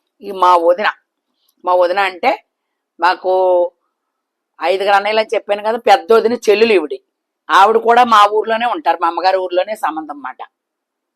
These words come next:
ఆవిడ పేరు పార్వతి. ఆ, పార్వతి మాట. మా వదిన, మా పెద్ద వదిన చెల్లెలు మాట ఆవిడ. బాగా క్లోజ్గా ఉంటాం, డైలీ ఫోన్ చేస్తూ ఉంటుంది మాట. ఉమ్,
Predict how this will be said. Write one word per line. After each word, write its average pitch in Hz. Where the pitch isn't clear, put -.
ఆవిడ 190
పేరు 208
పార్వతి. 196
ఆ, 156
పార్వతి 180
మాట. 160
మా 175
వదిన, 170
మా 185
పెద్ద 175
వదిన 185
చెల్లెలు 156
మాట 147
ఆవిడ. 117
బాగా 208
క్లోజ్గా 202
ఉంటాం, 160
డైలీ 175
ఫోన్ 175
చేస్తూ 175
ఉంటుంది 139
మాట. 131
ఉమ్, 147